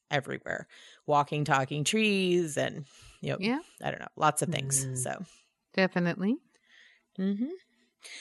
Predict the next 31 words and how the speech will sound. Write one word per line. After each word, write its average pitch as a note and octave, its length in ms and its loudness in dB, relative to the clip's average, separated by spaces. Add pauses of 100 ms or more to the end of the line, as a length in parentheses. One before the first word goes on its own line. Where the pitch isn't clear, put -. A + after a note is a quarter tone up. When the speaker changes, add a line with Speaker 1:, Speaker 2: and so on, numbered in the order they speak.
(260)
Speaker 1:
So B3 480 6 (320)
we A3+ 100 6
find C#4 300 4
out A3+ 280 6
that, G3+ 320 6
um, D3 380 4 (260)
Gandalf F3+ 560 6
is D#3+ 240 2
actually D#3+ 800 2 (340)
a - 60 -2
part F3+ 280 4
of F3+ 100 0
a E3 60 4
secret - 480 0
club D3 420 0 (240)
that E3 240 2
knows E3 400 6
the G#3+ 100 0
handshake E3 720 4
to D#3 140 2
ex-, D3 160 2 (120)
extinguish F3 720 2
these C#3+ 240 -2
bad C#3 300 4
guys. - 360 -6 (600)
So E3 520 6
his A3+ 360 2
plan E3 420 4
is - 260 2
to D3+ 120 -2
stand A#3+ 800 4